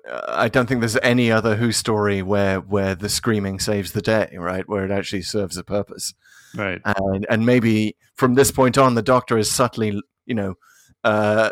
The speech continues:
Speaker 1: looking for companions who will
Speaker 2: <laughs>
Speaker 1: give good scream, um, just in case he ends up in that kind of situation with the weed ever again.
Speaker 2: Yeah.
Speaker 1: Um, so, yeah,
Speaker 2: Yeah.
Speaker 1: it's entirely possible.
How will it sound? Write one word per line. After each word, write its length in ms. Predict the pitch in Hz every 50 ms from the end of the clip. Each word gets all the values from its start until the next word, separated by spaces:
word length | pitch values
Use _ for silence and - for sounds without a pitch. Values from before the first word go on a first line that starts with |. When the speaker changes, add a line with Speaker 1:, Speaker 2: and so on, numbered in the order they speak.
| -
Speaker 1:
looking 380 | 131 127 135 139 - 143 120 113
for 240 | - - 139 160 185 -
companions 680 | - 135 110 113 117 110 104 104 101 98 95 92 - -
who 140 | - 110
will 420 | 98 95 117 147 175 170 131 127 117 - - 143 - - - 147 - -
Speaker 2:
<laughs> 480 | - 160 - _ - 185 - _ 208
Speaker 1:
give 220 | 143 139 120 - -
good 200 | - 120 107 -
scream, 480 | - 92 - - 117 107 104 104 101 117 135 - - - - - - - - - -
um, 720 | 143 120 120 117 113 110 107 107 107 104 104 107 120 - -
just 280 | - 135 131 123 - 139
in 120 | 123 120
case 480 | - 143 151 147 131 127 - - - -
he 120 | 127 117
ends 200 | 117 113 110 117
up 120 | 117 107
in 80 | 113 110
that 180 | 110 107 107 -
kind 160 | 123 110 104
of 80 | 98
situation 500 | - - 104 - 117 110 104 - - 101
with 180 | 92 101 98 -
the 80 | - 98
weed 320 | 95 107 107 104 104 95
ever 200 | 101 95 107 104
again. 260 | 101 101 107 107 - - _ _ _ - - _ _ _ _ -
Speaker 2:
Yeah. 360 | 113 107 107 101 98 101 101 - - 110 107
Speaker 1:
Um, 520 | 107 107 107 104 104 104 104 107 104 107 - _ _ _ _ _ _
so, 760 | - - - - 127 117 113 113 113 117 117 117 117 113 110 -
yeah, 180 | 123 135 147
Speaker 2:
Yeah. 100 | 139 127
Speaker 1:
it's 120 | 113 101 139
entirely 280 | 131 - 139 139 -
possible. 320 | - 147 143 135 139 127